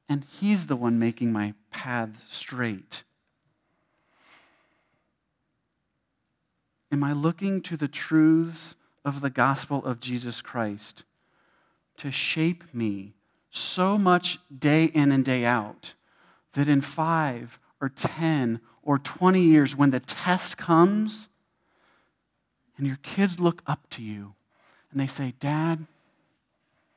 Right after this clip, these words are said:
you remember when you yelled at me?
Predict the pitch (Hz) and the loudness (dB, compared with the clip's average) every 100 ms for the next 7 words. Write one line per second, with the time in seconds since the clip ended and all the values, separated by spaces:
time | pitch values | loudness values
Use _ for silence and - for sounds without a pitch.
0 | _ _ _ _ _ _ _ _ _ 139 | _ _ _ _ _ _ _ _ _ -4
1 | 127 156 170 165 151 147 131 110 123 135 | 0 0 0 0 2 2 0 -4 -6 -6
2 | 151 147 | -4 -4